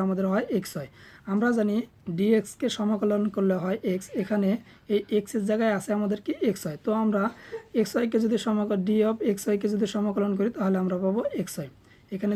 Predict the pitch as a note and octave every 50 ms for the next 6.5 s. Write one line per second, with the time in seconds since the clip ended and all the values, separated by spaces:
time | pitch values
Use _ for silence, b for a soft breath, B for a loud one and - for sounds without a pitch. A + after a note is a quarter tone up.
0 | F#3 F#3+ G#3+ A3 A3 A3 G#3 - G3 F3+ F#3+ G3+ G3+ G3+ G3 G#3 G3 - G#3+ G3
1 | G3+ G3 G#3 G3+ G3+ G#3 G3+ G3 G3+ G3+ G3+ F#3+ F#3+ F#3+ G3 F#3+ F#3 F#3+ G3 F#3+
2 | - F#3+ F#3+ A3 A#3 G3 E3 D#3+ E3+ E3 E3 D#3+ D#3+ E3+ E3+ F#3 G3 F#3+ G3 G3
3 | F#3+ G#3 A#3 B B B B B B _ - G3 F#3 F#3+ F3 E3+ - F3+ E3+ F#3
4 | - - - G3 G3 G#3+ A#3+ D#4+ - B B B B B B B - F#3+ D#3+ G3
5 | A3+ B3 A#3 A#3 A3+ A3+ A3+ A3+ A3 G#3+ G#3 G3+ G3 G#3+ G#3 - G#3+ F#3+ F#3 F#3+
6 | F#3+ - - G#3+ F#3+ G3 F#3 F3 -